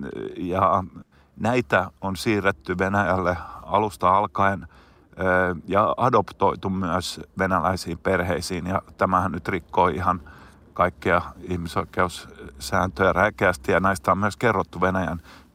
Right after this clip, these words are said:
T V:ssä. Sen lisäksi, ö, ukrainalaisia on hyvin paljon noilta,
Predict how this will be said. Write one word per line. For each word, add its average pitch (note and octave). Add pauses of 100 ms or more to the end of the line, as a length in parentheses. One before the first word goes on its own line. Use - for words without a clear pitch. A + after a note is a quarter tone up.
T -
V:ssä. F2+ (520)
Sen A#2
lisäksi, G2+ (520)
ö, G2+
ukrainalaisia G2+
on F#2
hyvin A2
paljon F#2+
noilta, F2+